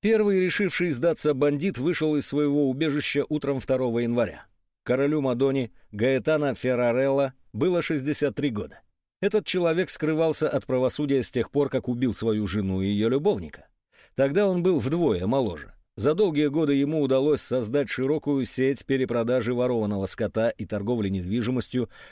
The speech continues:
Он получал доходы от вымогательства и пользовался покровительством политиков,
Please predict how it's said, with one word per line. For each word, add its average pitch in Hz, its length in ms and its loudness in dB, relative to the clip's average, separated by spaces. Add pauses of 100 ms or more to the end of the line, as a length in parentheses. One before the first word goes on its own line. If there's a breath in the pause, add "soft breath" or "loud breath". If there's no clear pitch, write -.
Он 202 160 -2
получал 180 440 2
доходы 156 440 0
от 156 200 -2
вымогательства 143 840 0
и 139 180 -2
пользовался 156 640 0
покровительством 143 920 0
политиков, 139 680 0